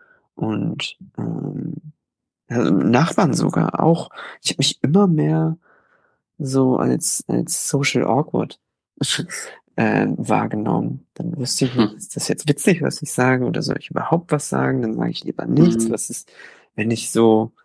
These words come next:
Speaker 1: also hab ich überhaupt die Berechtigung, hier zu sein? Es interessiert sich,
Speaker 2: Mhm.
Speaker 1: interessiert sich ja eh nicht jemand dafür, ob ich da bin oder nicht. So, also irgendwie total die Spirale.
Speaker 2: Das finde ich so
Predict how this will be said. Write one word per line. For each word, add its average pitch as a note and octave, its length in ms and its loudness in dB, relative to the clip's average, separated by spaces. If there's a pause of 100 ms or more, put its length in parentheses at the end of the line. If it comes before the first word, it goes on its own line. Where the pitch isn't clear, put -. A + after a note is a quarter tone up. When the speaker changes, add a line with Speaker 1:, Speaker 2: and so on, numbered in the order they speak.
(320)
Speaker 1:
also G#2 220 0 (140)
hab A2 160 -2
ich - 140 0
überhaupt G#2 320 0
die F#2+ 80 -2
Berechtigung, C#3 680 2
hier D#3 240 2
zu - 180 0
sein? B2+ 380 4
Es A#2 140 -10
interessiert - 640 0
sich, - 220 -6
Speaker 2:
Mhm. - 40 -20 (140)
Speaker 1:
interessiert A2+ 420 0
sich - 160 -6
ja G#2+ 80 0
eh D3+ 160 2
nicht E3+ 220 4
jemand - 380 -8
dafür, - 300 -12
ob - 120 -14
ich - 120 -12
da - 180 -10
bin - 180 -14
oder - 180 -14
nicht. - 360 -6 (800)
So, - 380 -2 (240)
also A#2 220 -2
irgendwie B2+ 400 6
total - 360 2
die C#3 100 2
Spirale. A2+ 680 0 (1000)
Speaker 2:
Das A2 160 2
finde G#2+ 200 6
ich G#2 100 -2
so A2+ 680 4